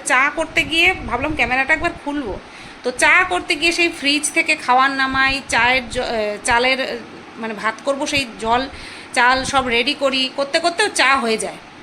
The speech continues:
মুড়ি বাড়ি, মুড়ির সঙ্গে চানাচুর, বিস্কুট, এই করতে করতে চা হয়ে যায়। তারপরে ওই চা করতে করতেই একটা ফোন আসছিল, সেই কথা বলতে বলতে আর আমার ভিডিও on করতে, ক্যামেরা on করতে আর মনে নাই। তাই এই এখন, আহ, পৌনে, পৌনে দশটা বাজে,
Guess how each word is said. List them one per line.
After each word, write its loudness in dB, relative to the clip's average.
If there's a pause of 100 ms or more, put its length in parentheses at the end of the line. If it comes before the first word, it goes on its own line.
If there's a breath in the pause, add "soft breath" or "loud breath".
মুড়ি 2
বাড়ি, 2
মুড়ির -4
সঙ্গে -4
চানাচুর, -2
বিস্কুট, -6
এই 4
করতে -6
করতে -2
চা 2
হয়ে -4
যায়। -10 (580 loud breath)
তারপরে 4
ওই -2
চা 2
করতে -4
করতেই 2
একটা 0
ফোন -4
আসছিল, -4
সেই -2
কথা -2
বলতে -6
বলতে -4
আর 2
আমার 0 (180)
ভিডিও -6
on -6
করতে, -12
ক্যামেরা -4
on -6
করতে -4
আর 0
মনে -8
নাই। -10 (560 loud breath)
তাই -4
এই 0
এখন, -2
আহ, -4 (100)
পৌনে, -4 (120)
পৌনে -6
দশটা -2
বাজে, 2